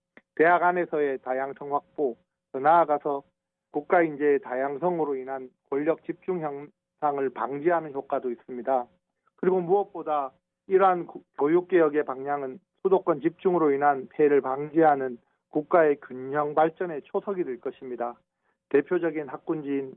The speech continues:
서울의 팔 학군이 형성된 계기가 있었습니다. 그것은 강남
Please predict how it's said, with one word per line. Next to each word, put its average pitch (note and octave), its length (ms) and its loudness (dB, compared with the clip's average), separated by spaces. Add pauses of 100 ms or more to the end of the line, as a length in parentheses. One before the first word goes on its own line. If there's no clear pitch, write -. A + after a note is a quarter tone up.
서울의 D3+ 340 2
팔 F3 160 -4
학군이 C#3 560 -8 (380)
형성된 C#3+ 720 -2
계기가 D#3 460 0
있었습니다. B2 680 -4 (320)
그것은 D3 460 0 (200)
강남 D3 520 -4